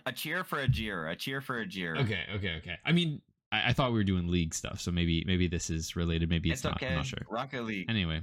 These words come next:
Speaker 1: Period.
Speaker 2: Okay, okay. I like that. Um, all right, I'll, I'll, I'll hang on to it. Uh, no, never mind.
Speaker 1: Nah,
Speaker 2: I'm, I'm, I'm
Speaker 1: run
Speaker 2: gonna,
Speaker 1: with
Speaker 2: I'm gonna
Speaker 1: it.
Speaker 2: ask you. Okay, I'm gonna just ask
Speaker 1: One
Speaker 2: you.
Speaker 1: for
Speaker 2: So,
Speaker 1: one.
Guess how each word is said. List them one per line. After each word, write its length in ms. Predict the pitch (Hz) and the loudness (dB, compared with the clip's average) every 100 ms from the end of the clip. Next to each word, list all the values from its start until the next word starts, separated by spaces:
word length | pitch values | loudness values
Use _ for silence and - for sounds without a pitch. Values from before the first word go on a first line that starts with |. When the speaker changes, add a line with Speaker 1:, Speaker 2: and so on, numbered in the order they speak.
| 95 | -4
Speaker 1:
Period. 580 | 120 123 113 98 80 80 | -4 -2 -2 -4 -4 0
Speaker 2:
Okay, 340 | 151 135 110 104 | 2 4 2 2
okay. 280 | 98 78 104 - | 0 -2 -4 0
I 60 | |
like 180 | 113 98 | 2 2
that. 220 | 87 92 - _ _ _ _ | 0 -2 -4 _ _ _ _
Um, 720 | 113 113 107 104 101 101 101 98 _ _ _ _ _ _ _ _ _ _ 147 | 2 4 4 2 2 2 0 -4 _ _ _ _ _ _ _ _ _ _ 0
all 80 | |
right, 120 | 147 - | 2 2
I'll, 160 | 117 - | 0 4
I'll, 220 | 123 120 | 2 4
I'll 120 | 127 | 4
hang 160 | 127 131 | 4 4
on 140 | 123 120 | 2 2
to 220 | 120 117 | 4 4
it. 120 | 107 | 2
Uh, 500 | - 101 101 98 98 98 - - _ _ _ _ _ _ _ _ _ _ _ _ _ _ | 0 2 4 4 2 0 -4 -12 _ _ _ _ _ _ _ _ _ _ _ _ _ _
no, 160 | 95 90 | 0 2
never 160 | 85 | 2
mind. 120 | 80 | 2
Speaker 1:
Nah, 140 | 120 123 | 0 0
Speaker 2:
I'm, 80 | 95 | 2
I'm, 60 | |
I'm 60 | 127 | 2
Speaker 1:
run 80 | 123 | 4
Speaker 2:
gonna, 160 | 139 | 2
Speaker 1:
with 80 | 131 | 2
Speaker 2:
I'm 60 | 120 | 2
gonna 100 | 101 | 2
Speaker 1:
it. 40 | |
Speaker 2:
ask 200 | 98 - | 0 -2
you. 100 | 82 | -2
Okay, 220 | 92 - 82 | 0 0 0
I'm 100 | 107 | 2
gonna 220 | 113 110 | 4 4
just 160 | 95 92 | 0 0
ask 160 | 82 | 0
Speaker 1:
One 80 | 78 | 0
Speaker 2:
you. 60 | 80 | 2
Speaker 1:
for 60 | - | 2
Speaker 2:
So, 120 | 117 | 2
Speaker 1:
one. 260 | 107 90 | 0 -4